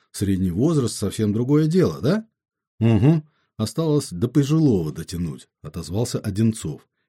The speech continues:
и Ева опять сердито глянула в его сторону. Долголетие троицы оказалось под большим вопросом. Гибель Моретти подтвердила очевидную мысль: чужие тайны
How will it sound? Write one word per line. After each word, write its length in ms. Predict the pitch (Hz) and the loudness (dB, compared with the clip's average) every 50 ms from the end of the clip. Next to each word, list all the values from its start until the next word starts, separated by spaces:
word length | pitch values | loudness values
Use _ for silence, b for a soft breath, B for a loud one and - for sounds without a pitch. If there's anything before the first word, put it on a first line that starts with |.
| _ | _
и 80 | - 87 | -6 0
Ева 260 | 90 117 156 156 147 | 2 2 2 2 0
опять 420 | - - 92 - - 107 131 156 151 | -4 -8 -12 -8 -4 -4 -4 -4 -4
сердито 460 | - 104 92 80 85 95 98 - 80 | -4 -6 -6 -4 -6 -6 -6 -6 -8
глянула 500 | 73 80 82 90 101 107 110 107 107 95 | -8 -8 -6 -6 -4 -4 -2 -2 -4 -4
в 60 | 82 | -6
его 240 | 80 80 76 76 78 | -8 -10 -10 -10 -12
сторону. 580 | 76 - - - 71 69 - - 62 62 - - _ _ _ _ _ _ _ _ _ _ _ _ _ _ - | -14 -14 -14 -14 -14 -12 -14 -16 -16 -18 -20 -20 _ _ _ _ _ _ _ _ _ _ _ _ _ _ -4
Долголетие 600 | 101 110 113 107 127 127 123 117 107 - 101 92 | -2 0 2 2 2 2 2 2 0 0 -4 -6
троицы 600 | - - 107 139 175 175 151 143 - - 147 - _ _ _ _ _ | -4 -2 0 2 2 2 0 -2 -4 -8 -12 -12 _ _ _ _ _
оказалось 480 | - 85 - 95 87 104 127 147 151 - | -10 -8 -6 -4 -2 -2 -2 -2 -2 -4
под 160 | - 120 95 | -6 -8 -8
большим 420 | 80 87 85 80 - - 82 80 | -6 -8 -10 -10 -10 -10 -10 -8
вопросом. 640 | 82 87 92 - - 82 76 69 - - - 71 - _ _ _ _ _ - | -8 -8 -8 -8 -8 -10 -10 -10 -12 -14 -18 -18 -20 _ _ _ _ _ -2
Гибель 280 | 107 127 127 113 110 107 | 0 2 2 4 2 2
Моретти 440 | 104 107 113 151 196 208 - - - | 2 2 2 2 0 0 -2 -6 -6
подтвердила 640 | - 113 107 - 107 107 107 110 156 185 185 143 | -6 -8 -6 -2 -2 -2 0 0 0 2 2 0
очевидную 520 | - - - 98 101 110 107 107 110 110 | 0 -2 -2 -2 0 0 2 2 4 4
мысль: 480 | 107 104 98 90 82 - - - 57 - _ _ _ | 4 4 2 0 -2 -6 -10 -14 -18 -20 _ _ _
чужие 420 | - - 101 104 101 110 104 87 82 | -6 -2 -2 2 2 2 2 2 0
тайны 460 | - - 117 143 160 147 117 80 | -4 -2 0 0 2 2 0 -2